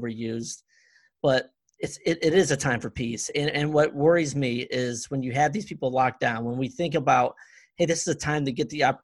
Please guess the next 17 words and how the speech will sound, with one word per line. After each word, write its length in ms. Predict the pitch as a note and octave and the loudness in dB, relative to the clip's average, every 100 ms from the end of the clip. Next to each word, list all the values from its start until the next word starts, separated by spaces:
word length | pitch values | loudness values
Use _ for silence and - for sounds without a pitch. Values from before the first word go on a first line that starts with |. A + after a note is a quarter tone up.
| - | -6
they 120 | B2+ | 2
have 240 | C3 C3+ C3+ | 2 2 2
the 80 | |
opportunity 400 | C#3+ C3+ - D3 | 2 0 -6 -6
to, 80 | B2 | -6
to 300 | - - A#2+ | -8 -8 -6
get 160 | A#2 D3 | -6 -6
to 80 | B2+ | -4
know 100 | C3+ | -4
your 160 | B2+ - | -4 -8
kids 220 | - B2+ | -6 -6
again 320 | A2 A2 G#2+ - _ - | -6 -10 -10 -16 _ -14
instead 220 | - C3 | -6 -4
of 100 | A#2 | -4
getting 120 | - | -4
them 120 | C3 | -2
off 260 | B2+ B2 - | -2 -2 -6